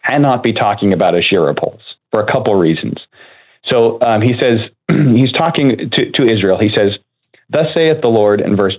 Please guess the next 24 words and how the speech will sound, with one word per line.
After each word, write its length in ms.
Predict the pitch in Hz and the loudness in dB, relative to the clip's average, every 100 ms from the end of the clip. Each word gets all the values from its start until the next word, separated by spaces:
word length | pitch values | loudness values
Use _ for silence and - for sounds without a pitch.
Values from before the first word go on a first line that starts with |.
| 90 | 0
two, 200 | 85 85 | 0 2
"Learn 240 | 113 135 | 2 2
not 180 | 151 143 | 2 0
the 60 | 120 | 2
way 160 | 120 | 2
of 100 | 110 | 2
the 60 | 92 | -2
heathen, 500 | 107 156 143 101 95 | -2 0 2 2 2
and 160 | 85 98 | 2 0
be 120 | 113 | 2
not 180 | 117 101 | 0 -2
dismayed 360 | 101 117 107 104 | -2 0 0 0
at 60 | |
the 100 | 98 - | -2 -2
signs 260 | 110 104 98 | 0 0 0
of 80 | 92 | 0
heaven, 380 | 131 110 92 92 | -2 0 0 0
for 120 | 92 | -4
the 80 | 85 | -4
heathen 380 | - 135 107 101 | -2 0 2 2
are 100 | 95 | 0
dismayed 440 | 98 - 135 151 | 0 -2 -2 -2
at 100 | - | -2
them. 200 | 85 - | -4 -6